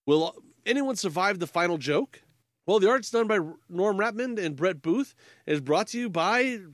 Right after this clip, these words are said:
written with Dan Jurgens. We get also the Freedom Fighters, number three. Free-, the Freedom Fighters are launching their biggest offensive ever against the Nazi regime, but the bad guys aren't done yet.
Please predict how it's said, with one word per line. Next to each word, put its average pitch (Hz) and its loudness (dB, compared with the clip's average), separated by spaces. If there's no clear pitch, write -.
written 233 -4
with 156 -4
Dan 196 0
Jurgens. 190 -6
We 165 0
get 202 2
also 214 0
the 190 -4
Freedom 262 -4
Fighters, 143 -2
number 170 -2
three. 202 -8
Free-, 277 -4
the 180 -4
Freedom 302 -2
Fighters 180 2
are 170 2
launching 233 0
their 180 2
biggest 294 -2
offensive 220 -2
ever 156 -2
against 170 0
the 175 0
Nazi 214 0
regime, 170 -4
but 165 0
the 175 0
bad 233 2
guys 247 0
aren't 220 0
done 196 -2
yet. 190 -2